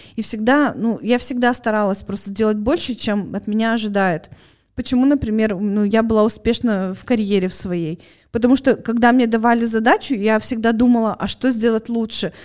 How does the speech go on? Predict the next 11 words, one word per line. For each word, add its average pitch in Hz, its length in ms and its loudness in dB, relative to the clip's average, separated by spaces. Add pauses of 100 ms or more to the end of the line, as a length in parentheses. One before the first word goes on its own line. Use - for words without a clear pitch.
(140)
а 208 80 -4
что 226 200 -4
сделать 214 260 2
больше, 254 380 -2
и - 120 -4
сразу 254 380 0
выдавала 208 480 0
результат 202 480 -2
лучше. 185 440 -4 (600)
Вот 214 200 -4
т-, 214 60 -14